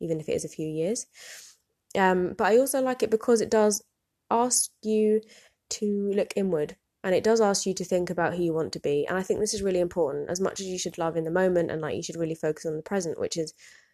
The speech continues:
um, something today that I think in the Western world we find hard to do and we're trying to come back to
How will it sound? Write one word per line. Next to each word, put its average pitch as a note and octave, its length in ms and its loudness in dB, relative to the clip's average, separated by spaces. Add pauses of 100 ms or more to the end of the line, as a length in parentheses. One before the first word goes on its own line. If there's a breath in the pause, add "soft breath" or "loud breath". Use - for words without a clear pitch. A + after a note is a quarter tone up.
(240 soft breath)
um, D#3+ 260 -4
something E3 360 -4
today D#3+ 360 0
that - 180 -4 (220)
I E3 80 -14
think E3 180 -6
in D#3+ 80 0
the E3+ 60 0
Western G3 260 0
world F3 180 0
we E3 60 -8
find D#3+ 260 -2
hard E3+ 240 -4
to F3 60 -4
do F#3+ 200 4
and F3 100 4
we're D#3 100 2
trying D#3+ 200 -4
to D#3 100 -4 (120)
come E3+ 180 -2
back - 260 0
to - 100 -4